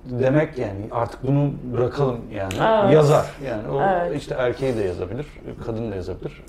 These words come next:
Speaker 2: Evet.
Speaker 1: E, bireyi yazar yani her, her şeyi yazar. E,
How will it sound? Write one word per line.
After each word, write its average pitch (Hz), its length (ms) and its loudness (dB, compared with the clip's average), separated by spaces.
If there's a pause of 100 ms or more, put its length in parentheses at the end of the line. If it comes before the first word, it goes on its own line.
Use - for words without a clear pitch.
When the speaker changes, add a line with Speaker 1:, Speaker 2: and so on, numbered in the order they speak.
(140)
Speaker 2:
Evet. 120 240 -2 (800)
Speaker 1:
E, 127 60 2
bireyi 185 280 8
yazar 110 320 4
yani 95 300 -6
her, 123 240 -2 (100)
her 135 240 0
şeyi 123 280 -6
yazar. 139 380 2 (520)
E, 117 360 2